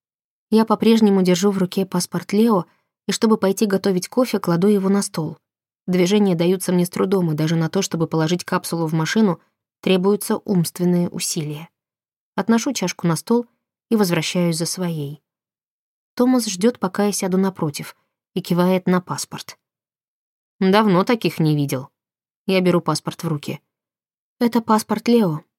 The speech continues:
моего бойфренда. Он говорил мне, что у него нет паспорта, а я только что нашла его в ящике с документами». «Возможно, он имел в виду, что нет нового паспорта?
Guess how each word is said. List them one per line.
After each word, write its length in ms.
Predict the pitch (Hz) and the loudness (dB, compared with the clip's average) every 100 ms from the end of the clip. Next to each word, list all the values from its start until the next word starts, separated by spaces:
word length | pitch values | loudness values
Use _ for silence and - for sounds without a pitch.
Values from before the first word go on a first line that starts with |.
| _ _ | _ _
моего 360 | 196 190 190 185 | 0 2 4 2
бойфренда. 640 | 180 180 220 202 165 156 _ _ _ _ _ _ _ _ - | 2 0 0 2 0 -4 _ _ _ _ _ _ _ _ 2
Он 180 | 254 | 4
говорил 340 | 233 233 240 269 | 6 4 4 4
мне, 220 | 262 233 | 4 2
что 180 | - 233 | 2 4
у 60 | |
него 200 | 226 233 | 6 6
нет 280 | 240 233 - | 4 2 0
паспорта, 540 | - 151 - 170 - 175 _ _ _ - | -4 -6 -6 -12 -10 -12 _ _ _ -4
а 60 | 208 | -2
я 120 | 180 | -2
только 360 | - 240 - | 0 0 0
что 160 | 247 254 | -4 0
нашла 320 | 214 175 196 | 2 2 0
его 240 | 214 226 214 | 2 2 0
в 40 | |
ящике 440 | 165 175 - - | -2 -4 -6 -4
с 60 | 180 | -2
документами». 760 | 185 180 180 156 156 190 185 - _ _ _ _ _ _ _ _ | -2 -2 -2 -2 -4 -4 -6 -8 _ _ _ _ _ _ _ _
«Возможно, 480 | - 165 156 160 160 | -4 0 2 0 0
он 140 | 160 160 | 0 2
имел 220 | 160 160 | 2 0
в 40 | |
виду, 160 | 160 156 | 0 -2
что 160 | - | -2
нет 220 | 165 160 - | -2 -2 2
нового 420 | 202 277 208 156 | 2 2 0 -2
паспорта? 540 | 151 139 - - 131 | -2 -6 -8 -12 -14